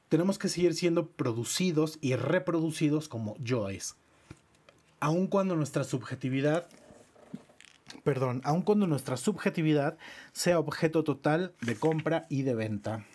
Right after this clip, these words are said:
¿Cómo se vive la experiencia de la mercantilización de la subjetividad? Veíamos con Michael Jackson, con Gregorio Samsa, con Don Quijote,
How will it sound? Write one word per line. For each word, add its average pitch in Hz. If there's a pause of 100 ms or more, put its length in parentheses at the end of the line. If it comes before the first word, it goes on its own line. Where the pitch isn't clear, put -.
(1600)
¿Cómo 254
se 147
vive 180
la 143
experiencia 139
de 139
la 120
mercantilización 107
de 131
la 101
subjetividad? 113 (800)
Veíamos 185
con 117
Michael 151
Jackson, 110 (440)
con 117
Gregorio 110
Samsa, 107 (280)
con 101
Don 147
Quijote, 143